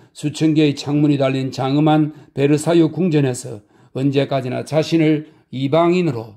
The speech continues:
느끼고 있었다. 사. 한마디 말을 둘러싼 싸움. 정치에 끼어들지도 말고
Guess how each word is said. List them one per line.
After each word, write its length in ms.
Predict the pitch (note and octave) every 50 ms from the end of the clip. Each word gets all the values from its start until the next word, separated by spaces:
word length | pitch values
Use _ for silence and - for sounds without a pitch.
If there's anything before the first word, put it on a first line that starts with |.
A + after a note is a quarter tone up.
| -
느끼고 640 | - C#3+ C#3+ D3 - C#3+ C3+ B2+ C#3+ D3+ D3+ D3+ D3+ -
있었다. 520 | C3+ - - - _ - C3 A2+ A2+ _ _ _ _ _ _ _ _ _ _ _ _ _ _ _ _ _ _ _ _ - - _ _ _ _ _ _ _ _ _ _ _ _ _ _ _ _ _ _ _ _ _ _ _ _ _ _ _ _ _ _ _ _
사. 560 | - - - - A2 A#2 A#2 A#2 - - _ _ _ _ _ _ _ _ _ _ _ _ _
한마디 520 | - B2+ B2+ C3 C3+ C#3 C#3+ D3 D3+ D3+ C#3
말을 540 | C3 B2 A#2 A#2+ A#2+ C3 C3+ C3+ B2+ - -
둘러싼 760 | D3 C#3+ C#3 B2+ B2 A#2 - C3+ B2+ B2+ C3 B2+ B2+ - - _
싸움. 540 | - - C3+ B2 A2+ G#2+ F#2+ E2 E2 E2 D#2+ _ _ _ _ _ _ _ _ _ _ _ _ _ _ _ _ _ _ _ _ _ _ _ _ _ _ _ _ _ _ _ _ _ _ _ _ -
정치에 520 | - D#3 E3 F3+ D#3+ - F#3+ F#3+ E3 D3+
끼어들지도 640 | D#3 F3 E3+ D#3 C#3+ E3 D#3+ E3 D3+ E3 F3 F#3+ F3+
말고 560 | D#3+ C3 B2 B2+ A#2+ A#2+ A2+ G2+ F#2 -